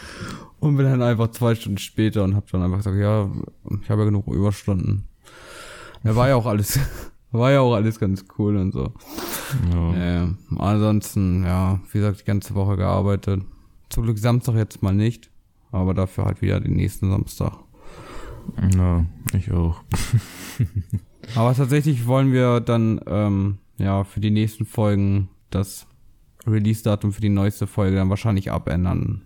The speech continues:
Speaker 1: weil das einfach zeitlich
Speaker 2: Ja, genau.
Speaker 1: sonst echt beschissen wird immer.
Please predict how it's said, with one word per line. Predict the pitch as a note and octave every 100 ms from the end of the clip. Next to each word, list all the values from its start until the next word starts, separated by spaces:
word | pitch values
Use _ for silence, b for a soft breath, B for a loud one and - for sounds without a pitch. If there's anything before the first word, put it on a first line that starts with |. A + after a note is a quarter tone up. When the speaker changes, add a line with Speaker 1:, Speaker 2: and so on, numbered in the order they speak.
| -
Speaker 1:
weil | -
das | - - F#2+
einfach | G2+ G2 F#2+ G2 - - - b b b b
zeitlich | - A2+ F2 E2+
Speaker 2:
Ja, | E2 E2+
genau. | F2
Speaker 1:
sonst | F2+ F2 - - - -
echt | G2+ F#2+ -
beschissen | G#2 - G2 G2 F2+
wird | E2+
immer. | - F#2 F#2+